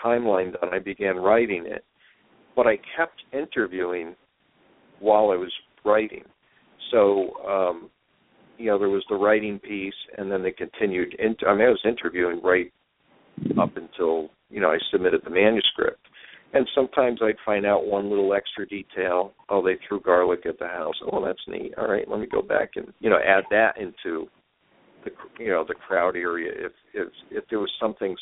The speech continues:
specific or new or new detail that came in, I would go back and, uh, you know, rewrite or add on as, as needed. Uh, but I kept interviewing, you know, 'cause, uh, people would, would,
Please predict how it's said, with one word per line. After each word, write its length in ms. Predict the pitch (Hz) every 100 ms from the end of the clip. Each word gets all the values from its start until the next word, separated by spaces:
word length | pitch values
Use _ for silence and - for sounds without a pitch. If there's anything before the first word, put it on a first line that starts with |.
| -
specific 580 | 104 - 110 104 101 -
or 140 | 82 82
new 340 | 95 104 104 98
or 120 | 90
new 220 | 92 101
detail 560 | - 107 - 107 85 85
that 200 | 82 -
came 200 | 90 90
in, 200 | 87 87 - - - _ -
I 120 | 95 95
would 180 | 90
go 140 | - 92
back 380 | 92 87 87 -
and, 300 | 92 85 85
uh, 240 | 80 80 - _ _ -
you 120 | 104
know, 100 | 87
rewrite 520 | 95 98 92 92 92
or 180 | 87 87
add 180 | 85 85
on 320 | 95 87 85
as, 160 | 85 - -
as 160 | 95 85 -
needed. 360 | 98 104 87 - _ - - - -
Uh, 240 | - 87 - -
but 100 | 90
I 100 | 101 - -
kept 240 | 107 -
interviewing, 800 | 113 117 98 101 95 92 90 90 -
you 100 | 170
know, 140 | 117
'cause, 240 | - 113 - - _ - - - - _ 320
uh, 80 | - - - - - - - - - -
people 340 | 135 127 113
would, 140 | 101 98 _ - -
would, 140 | 107